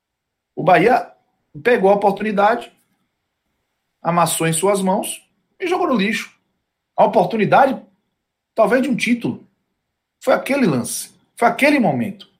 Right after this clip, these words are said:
de um a zero, quando o jogo era equilibrado, quando ainda estavam, é, é,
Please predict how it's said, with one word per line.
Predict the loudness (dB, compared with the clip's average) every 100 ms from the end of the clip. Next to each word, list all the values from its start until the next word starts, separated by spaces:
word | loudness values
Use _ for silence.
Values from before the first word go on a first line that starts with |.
| _ -6
de | -2
um | 2
a | 2
zero, | 0 2 4 2 -2 -6 _ _
quando | -4 0
o | 2
jogo | 4
era | 4 2
equilibrado, | 0 -2 2 4 4 2 -4 -12 _
quando | -2 0 2 2
ainda | 2 2 0
estavam, | -2 2 4 4 2 -4 -12 -20 -4
é, | 0
é, | 0 0 0 0 -2 -6